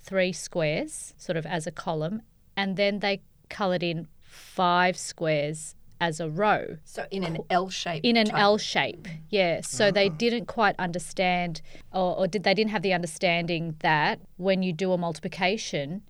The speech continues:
Speaker 1: it's actually the number of rows and the number of columns, so it has to create a rectangle. So it was really interesting, and it was, we, we sort of had to then step it back to the groups of that we were discussing last episode in the progression towards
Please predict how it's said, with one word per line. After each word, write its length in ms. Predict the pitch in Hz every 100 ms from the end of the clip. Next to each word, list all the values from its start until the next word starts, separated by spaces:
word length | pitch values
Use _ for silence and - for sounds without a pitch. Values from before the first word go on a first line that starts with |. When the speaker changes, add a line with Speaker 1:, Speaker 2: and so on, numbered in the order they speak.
| -
Speaker 1:
it's 220 | 196 -
actually 800 | 185 165 - 190 170 165 165 165 -
the 80 | 196
number 300 | 180 180 180
of 160 | 160 160
rows 420 | 170 165 160 156 -
and 180 | 180 180
the 40 |
number 240 | 165 160
of 80 | 160
columns, 340 | - 214 294 -
so 80 | 190
it 60 |
has 180 | 175 175
to 80 | -
create 340 | - 185 170 165
a 80 |
rectangle. 640 | 160 170 - 185 175 220 311 - - - - - -
So 320 | - 233 214 233
it 120 | 247
was 160 | 247
really 280 | 240 277 311
interesting, 640 | 208 220 269 - - 185
and 100 | 175
it 60 | 180
was, 220 | 202 196 -
we, 220 | 202 220 220
we 80 | 214
sort 160 | - 208
of 60 |
had 160 | 208 226
to 60 | 190
then 200 | 190 180
step 260 | - 180
it 100 | 175
back 160 | 175 156
to 80 | 180
the 100 | 160
groups 380 | 175 190 220 190
of 140 | 156
that 140 | 170
we 120 | 170 170
were 100 | 165
discussing 500 | 160 - 156 - 160
last 540 | 165 196 - - - - -
episode 600 | 180 170 - 156 165 220 -
in 500 | 185 175 170 170 160
the 120 | 156 170
progression 760 | 185 170 180 180 220 160 156
towards 880 | - 185 170 165 160 151 - - -